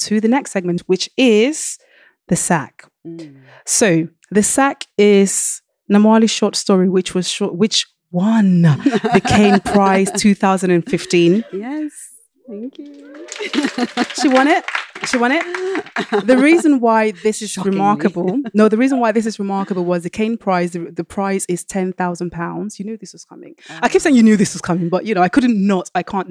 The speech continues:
Speaker 1: not ask this question. So the prize for the Caine Prize is ten thousand pounds, and there are five shortlisted, um, writers every year.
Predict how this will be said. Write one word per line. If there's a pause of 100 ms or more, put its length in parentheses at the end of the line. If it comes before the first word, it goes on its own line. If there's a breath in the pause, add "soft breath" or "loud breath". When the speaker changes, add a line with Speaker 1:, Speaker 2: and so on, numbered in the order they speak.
Speaker 1:
not
ask
this
question. (460 loud breath)
So
the (100)
prize
for
the
Caine
Prize
is
ten
thousand (120)
pounds, (120)
and (100)
there
are
five (100)
shortlisted, (420 soft breath)
um,
writers (140)
every (100)
year.